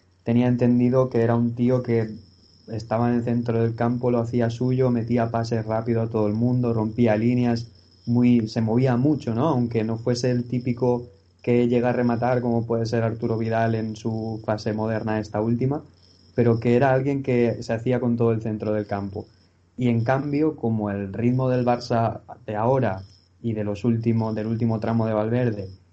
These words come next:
es tan pesado, ¿no? Tan lento, es posible que él no encuentre su, su espíritu de jugar, ¿no? Que es eso, romper una línea, tirar un pase rápido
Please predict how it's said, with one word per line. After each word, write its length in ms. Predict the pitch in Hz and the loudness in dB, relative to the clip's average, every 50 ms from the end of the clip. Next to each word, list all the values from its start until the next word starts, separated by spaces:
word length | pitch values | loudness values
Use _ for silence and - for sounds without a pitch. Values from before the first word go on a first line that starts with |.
| _ _ _ _ | _ _ _ _
es 300 | 113 113 107 - - - _ | -4 -4 -4 -4 -8 -12 _
tan 460 | - 107 110 110 110 110 110 113 113 113 | -4 -4 -2 -2 -4 -2 -2 -4 -4 -2
pesado, 580 | 117 117 117 120 113 117 120 120 123 127 127 | -2 -4 -2 -2 0 0 0 2 2 0 0
¿no? 260 | 120 117 117 131 131 | 0 0 0 -2 -2
Tan 280 | 131 - 113 117 113 110 | -4 -4 -2 -2 -2 0
lento, 520 | 113 120 127 131 131 123 123 131 135 139 - _ - - _ _ | 0 0 0 0 -2 0 -2 -2 -2 -4 -8 _ -20 -20 _ _
es 120 | 120 113 | -8 -4
posible 460 | - 139 123 135 135 131 127 135 135 | -2 -4 -2 0 0 0 0 0 0
que 160 | 131 120 110 | 0 0 0
él 180 | 113 117 120 123 | 2 2 2 2
no 120 | 123 120 | 2 2
encuentre 800 | 120 120 120 120 120 120 117 117 120 120 120 123 127 123 123 120 - - _ _ _ _ | 2 0 0 0 0 0 2 2 2 2 0 0 0 0 -4 -8 -10 -16 _ _ _ _
su, 720 | _ - - - - 117 110 107 107 107 104 104 101 98 95 | _ -18 -10 -2 0 2 2 4 2 2 0 0 -2 -4 -6
su 120 | 95 107 98 | -6 -6 -8
espíritu 580 | 95 95 - - 139 143 127 117 113 120 110 | -8 -8 -4 0 2 2 4 2 2 2 -2
de 80 | 104 104 | -2 -2
jugar, 420 | 98 - 104 107 123 120 113 104 | -2 -4 -2 0 0 0 0 0
¿no? 200 | 113 117 127 123 | -2 -2 -2 -2
Que 80 | 117 110 | -4 -6
es 120 | 101 - | -4 -2
eso, 280 | 123 120 120 117 107 104 | -2 -2 0 0 -2 -2
romper 320 | 107 107 104 101 117 113 117 | -2 -4 -4 -4 -2 0 0
una 200 | 117 117 101 104 | 0 0 0 0
línea, 420 | 110 120 123 123 123 117 117 117 | 0 0 2 2 2 0 0 -2
tirar 240 | 117 110 107 113 113 | -2 -2 0 0 0
un 140 | 113 113 110 | 0 0 0
pase 300 | 110 113 113 113 110 107 | -2 -2 -2 -4 -4 -4
rápido 520 | 113 113 113 113 117 113 110 110 110 110 | -4 -4 -4 -2 -2 -4 -2 -4 -6 -8